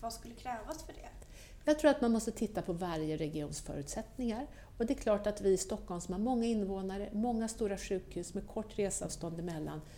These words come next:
Speaker 2: vi har lite särskilda förutsättningar för att göra delar av det här. Så att jag tror att vi delar, vi har delat med oss av våra
Speaker 1: Mm.
Speaker 2: erfarenheter. Jag vet att, eh, somliga tittar på delar av det. Men jag tror att man måste titta lite region för region vad som kan vara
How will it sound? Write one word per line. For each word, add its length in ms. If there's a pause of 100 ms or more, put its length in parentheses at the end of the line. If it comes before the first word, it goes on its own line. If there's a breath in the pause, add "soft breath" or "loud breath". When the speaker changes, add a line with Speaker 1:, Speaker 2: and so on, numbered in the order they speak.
(140 loud breath)
Speaker 2:
vi 100
har 140
lite 200
särskilda 500
förutsättningar 720
för 100
att 120
göra 260
delar 320
av 120
det 80
här. 220 (340 loud breath)
Så 160
att 160 (120)
jag 180
tror 120
att 220 (640)
vi 140
delar, 320 (300)
vi 120
har 520
delat 260
med 100
oss 140
av 60
våra 120
Speaker 1:
Mm. 100
Speaker 2:
erfarenheter. 720 (320 loud breath)
Jag 120
vet 220
att, 200
eh, 60 (680)
somliga 320
tittar 220
på 100
delar 340
av 260
det. 100 (540 loud breath)
Men 120
jag 120
tror 120
att 180
man 180
måste 220
titta 280
lite 460 (260)
region 400
för 120
region 460
vad 140
som 120
kan 200
vara 200